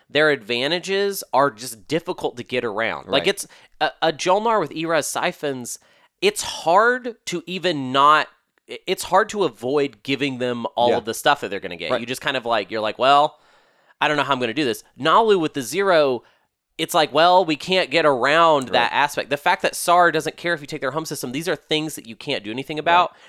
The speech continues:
Speaker 1: Whereas Soul has great advantages, but if
Speaker 2: You
Speaker 1: we play
Speaker 2: can
Speaker 1: right,
Speaker 2: deal with it.
Speaker 1: they can be dealt with.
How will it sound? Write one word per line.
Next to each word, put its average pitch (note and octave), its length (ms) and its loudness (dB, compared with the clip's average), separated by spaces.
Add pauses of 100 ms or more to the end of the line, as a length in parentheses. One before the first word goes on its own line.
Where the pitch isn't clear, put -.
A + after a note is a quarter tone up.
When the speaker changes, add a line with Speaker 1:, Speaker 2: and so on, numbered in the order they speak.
(140)
Speaker 1:
Whereas C3+ 240 2
Soul G3+ 580 4 (120)
has B2 240 -2
great E3 240 -2
advantages, E3 640 -2 (180)
but B2 400 4 (220)
if - 60 -20
Speaker 2:
You F2+ 100 -16
Speaker 1:
we G#2+ 60 -10
play F3+ 200 2
Speaker 2:
can F3 80 0
Speaker 1:
right, A#2+ 260 4
Speaker 2:
deal B2 220 -2
with D#2+ 240 -12
it. - 60 -10
Speaker 1:
they G#2 100 -4
can A#2 180 -8
be A2 120 -10
dealt A#2 240 0
with. F2 100 -4